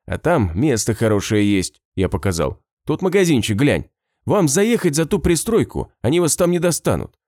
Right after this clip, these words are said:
А кто попытается обойти сзади, прикроем». «И напоите потом?» Леша улыбнулся. «Да сколько угодно. И напоим, и накормим, и на руках таскать будем. Должок не забудем». «Доживи сначала до вечера»,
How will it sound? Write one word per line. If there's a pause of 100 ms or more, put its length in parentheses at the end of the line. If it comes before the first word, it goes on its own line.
(120)
А
кто
попытается
обойти
сзади,
прикроем». (500)
«И
напоите
потом?» (260)
Леша
улыбнулся. (200)
«Да
сколько
угодно. (180)
И
напоим,
и
накормим, (180)
и
на
руках
таскать
будем.
Должок
не
забудем». (380)
«Доживи
сначала
до
вечера»,